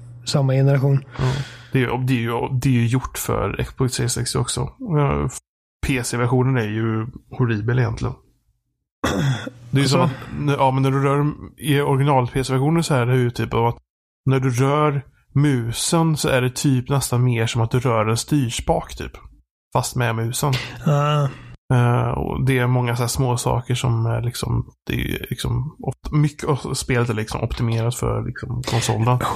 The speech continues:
Speaker 1: det makes sense nu när du säger, för jag kommer ihåg när jag, eh,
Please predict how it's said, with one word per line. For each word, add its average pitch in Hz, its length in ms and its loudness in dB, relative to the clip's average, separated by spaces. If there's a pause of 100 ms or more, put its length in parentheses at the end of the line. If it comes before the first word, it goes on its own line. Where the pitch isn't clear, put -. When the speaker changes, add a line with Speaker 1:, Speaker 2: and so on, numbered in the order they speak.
(140)
Speaker 1:
det 214 160 -2 (280)
makes 165 300 2
sense 165 340 2
nu 170 60 4
när 147 60 4
du 143 60 4
säger, 135 220 2
för 151 120 -2
jag 139 80 2
kommer 170 180 4
ihåg 151 140 2
när 151 180 2
jag, 170 680 0
eh, 180 100 2